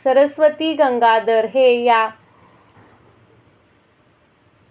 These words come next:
सायदेवाचे वंशज. गुरुचरित्रातील चौदावा अध्यायात आपल्या पूर्वजांच्या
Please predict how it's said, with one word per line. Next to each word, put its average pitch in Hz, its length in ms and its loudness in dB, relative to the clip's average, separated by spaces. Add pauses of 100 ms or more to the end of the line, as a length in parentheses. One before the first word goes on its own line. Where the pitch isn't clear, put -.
(1300)
सायदेवाचे 285 1000 0
वंशज. 226 600 -2
गुरुचरित्रातील 233 1160 -2
चौदावा 262 760 2
अध्यायात 226 920 0
आपल्या 247 560 0
पूर्वजांच्या 247 1120 -2